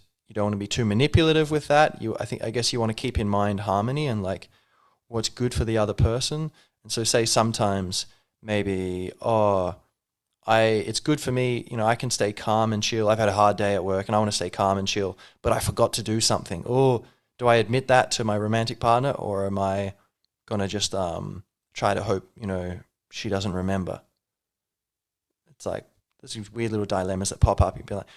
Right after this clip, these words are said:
"Well, 'cause if I mention it, I don't know, maybe she'll get reactive and her lower self will take over." I wanna talk to her soul, her higher self. I don't wanna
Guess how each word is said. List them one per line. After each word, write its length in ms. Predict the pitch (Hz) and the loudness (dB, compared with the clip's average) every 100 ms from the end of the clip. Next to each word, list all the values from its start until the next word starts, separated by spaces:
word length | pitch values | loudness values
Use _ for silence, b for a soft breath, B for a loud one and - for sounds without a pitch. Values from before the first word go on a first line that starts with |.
| b - | b -20
"Well, 120 | - | -6
'cause 120 | 175 | -4
if 120 | 180 | 0
I 100 | 175 | 0
mention 400 | 170 170 170 180 | 2 4 4 4
it, 80 | 160 | 0
I 140 | 113 | -2
don't 20 | 160 | -2
know, 100 | 160 | 0
maybe 240 | 165 165 | 2 2
she'll 200 | 151 165 | 2 2
get 160 | 160 127 | 0 0
reactive 520 | 147 147 143 - 147 | 4 2 2 -4 -2
and 100 | 120 | 0
her 140 | 139 | 2
lower 240 | 131 131 131 | 6 6 6
self 280 | 135 127 | 2 0
will 80 | 135 | -2
take 220 | 127 117 | 0 0
over." 240 | 127 123 127 | 2 2 2
I 120 | 131 | 2
wanna 140 | 160 | 2
talk 220 | 160 170 156 | 2 0 0
to 80 | 139 | 0
her 100 | 147 | 0
soul, 380 | - 185 147 | 4 6 6
her 100 | 107 | 4
higher 240 | 123 180 175 | 0 0 0
self. 300 | - - - | 0 -2 -2
I 80 | 156 | 0
don't 100 | 139 | 0
wanna 220 | 123 | -2